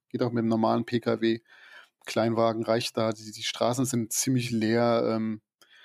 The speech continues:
und man kann dann diese, diese Runde, wenn man, das ist eine Runde, die man fahren kann, an den Steinfiguren vorbei an der Küste,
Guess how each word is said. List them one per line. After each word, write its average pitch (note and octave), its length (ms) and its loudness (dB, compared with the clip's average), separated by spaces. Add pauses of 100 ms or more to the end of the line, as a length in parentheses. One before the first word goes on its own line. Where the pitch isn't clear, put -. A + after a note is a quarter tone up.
(300)
und A2+ 120 -4
man A2+ 160 0
kann A#2+ 240 0
dann B2 160 2
diese, A2+ 480 0 (100)
diese A2+ 180 -2
Runde, B2 640 2
wenn A2+ 120 -2
man, A#2 220 -2
das - 280 -8
ist - 140 -10
eine A#2+ 100 0
Runde, B2+ 240 2
die B2 100 2
man A#2+ 140 0
fahren A#2 340 0
kann, B2 380 -2 (340)
an A#2 160 -4
den A#2 320 0
Steinfiguren B2 720 0
vorbei A#2+ 280 0
an A#2 60 0
der A2+ 100 0
Küste, B2 800 0